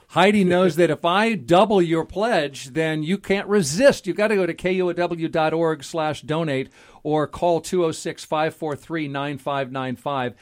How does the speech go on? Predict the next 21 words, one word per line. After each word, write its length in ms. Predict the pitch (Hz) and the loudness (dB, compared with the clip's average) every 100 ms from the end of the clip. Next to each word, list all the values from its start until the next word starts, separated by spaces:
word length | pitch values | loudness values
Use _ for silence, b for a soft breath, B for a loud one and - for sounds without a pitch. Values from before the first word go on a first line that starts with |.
| b b - | b b -10
and 280 | 143 131 104 | -8 -8 0
double 280 | 165 170 175 | 0 2 0
your 180 | 165 | 0
money 240 | 160 160 151 | -2 -4 -2
right 200 | 147 139 | -2 -2
now. 180 | 139 120 | -4 -6
Double, 560 | - 175 214 226 214 - 117 | 0 2 2 -2 -6 -12 0
double 320 | 180 240 190 | 0 2 -2
of 120 | 139 | -4
zero 440 | 123 185 180 143 139 | -2 0 2 2 0
is 180 | 131 | -6
still 240 | - 175 156 | -6 -4 -4
zero. 520 | 113 160 139 101 104 b b | -2 0 0 -2 -6 b b
So, 260 | 104 160 | -2 0
but 160 | 165 160 | 0 -2
if 140 | 165 | -2
you 120 | 170 170 | -2 -2
actually 500 | 170 175 - 170 139 | -2 -4 -4 -8 -6
take 240 | - 185 | -4 -4
some 180 | - 170 | -6 -4
action 440 | 165 175 - 220 | -4 -4 -2 -4